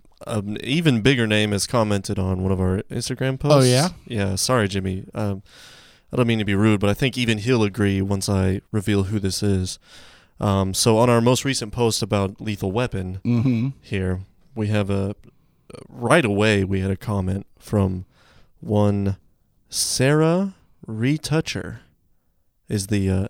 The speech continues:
Speaker 1: is the Instagram, is the handle. Sarah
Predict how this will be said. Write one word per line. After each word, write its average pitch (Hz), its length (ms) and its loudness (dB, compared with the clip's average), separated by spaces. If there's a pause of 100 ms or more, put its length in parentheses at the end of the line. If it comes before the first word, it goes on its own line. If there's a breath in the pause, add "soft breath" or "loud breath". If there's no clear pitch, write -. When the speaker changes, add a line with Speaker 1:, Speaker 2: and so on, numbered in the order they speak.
Speaker 1:
is 101 200 -6
the - 100 -6
Instagram, 104 600 -2
is 104 160 -8
the 104 80 0
handle. 107 560 0 (880)
Sarah 143 680 2